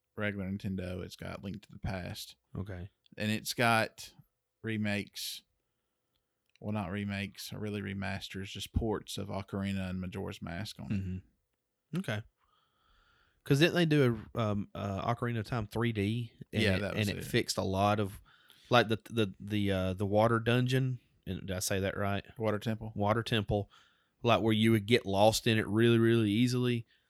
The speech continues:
Speaker 2: Like, I think in that one, they actually put, like, arrows to kinda help you get
Speaker 1: I don't
Speaker 2: through
Speaker 1: know.
Speaker 2: it a little
Speaker 1: I, I
Speaker 2: bit.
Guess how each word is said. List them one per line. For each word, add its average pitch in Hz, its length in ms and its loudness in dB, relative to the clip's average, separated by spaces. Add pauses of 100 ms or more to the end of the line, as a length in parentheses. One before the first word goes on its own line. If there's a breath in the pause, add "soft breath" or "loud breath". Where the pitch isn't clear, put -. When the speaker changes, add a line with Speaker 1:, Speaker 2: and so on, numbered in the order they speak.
(140)
Speaker 2:
Like, 101 240 0
I 101 60 0
think 123 260 0
in 101 120 0
that 107 180 4
one, 98 100 0
they 104 160 4
actually 104 280 0
put, 107 260 0 (480)
like, 101 220 -6
arrows 92 640 0
to - 120 -10
kinda 95 220 -6
help 98 260 -2
you 95 80 0
get 95 240 -4
Speaker 1:
I 156 80 4
don't 175 80 4
Speaker 2:
through 147 80 4
Speaker 1:
know. - 0 -
Speaker 2:
it - 40 2
a - 40 0
little 131 140 2
Speaker 1:
I, 123 40 2
I - 40 -4
Speaker 2:
bit. 131 160 0